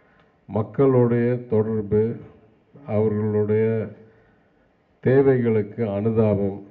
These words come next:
அதை பூர்த்தி செய்யும் வகையில் தினமும் செயல்பட வேண்டிய கடமை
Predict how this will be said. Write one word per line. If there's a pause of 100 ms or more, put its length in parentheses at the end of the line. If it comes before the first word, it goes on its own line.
(640)
அதை
பூர்த்தி
செய்யும்
வகையில்
தினமும்
செயல்பட
வேண்டிய
கடமை